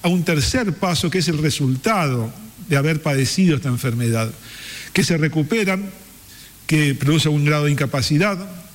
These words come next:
que puede llevar a una cronicidad o la muerte. En este caso, la, ya lo que nos queda para los casos que queden con alguna discapacidad o cronicidad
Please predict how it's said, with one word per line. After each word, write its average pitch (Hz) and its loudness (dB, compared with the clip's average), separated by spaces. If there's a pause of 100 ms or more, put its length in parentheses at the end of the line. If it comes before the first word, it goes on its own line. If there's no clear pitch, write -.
(360)
que 156 2
puede 202 2
llevar 165 2
a - 0
una 160 2
cronicidad 147 2
o 160 2
la 143 2
muerte. 131 2 (760)
En 143 4
este 151 4
caso, 170 2
la, 143 4
ya 143 0
lo 160 2
que 151 0
nos 131 2
queda 185 2
para 135 0
los 127 0
casos 147 0
que 131 2
queden 151 2
con 135 0
alguna 139 2
discapacidad 151 2
o 156 0
cronicidad 135 0